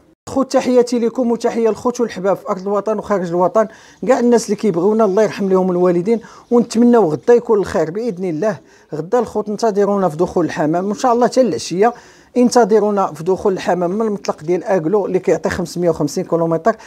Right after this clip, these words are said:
هذا هو المطلق ديال الفرجه وديال المتعه بحال هاد المطالق هادو، ماشي الفيتاس راه كيجي الحمام مجموع، كيف قلنا كيجي الحمام نقدروا نقولوا كيجي كيبقى ي-، يتصاف،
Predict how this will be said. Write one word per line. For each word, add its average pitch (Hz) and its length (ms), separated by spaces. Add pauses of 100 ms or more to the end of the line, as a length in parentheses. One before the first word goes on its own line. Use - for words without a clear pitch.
(220)
هذا 214 300
هو 214 260
المطلق 254 480 (240)
ديال 208 280
الفرجه 208 600 (280)
وديال 208 500
المتعه 202 760 (140)
بحال 240 260
هاد 190 120
المطالق 185 440
هادو، 185 200
ماشي 233 360 (220)
الفيتاس 233 460
راه 220 100
كيجي 214 280
الحمام 214 340
مجموع، 185 400 (340)
كيف 151 220
قلنا 180 180
كيجي 190 320
الحمام 180 280
نقدروا 175 380
نقولوا 175 240
كيجي 175 300
كيبقى 185 400
ي-، 185 100 (200)
يتصاف، 185 500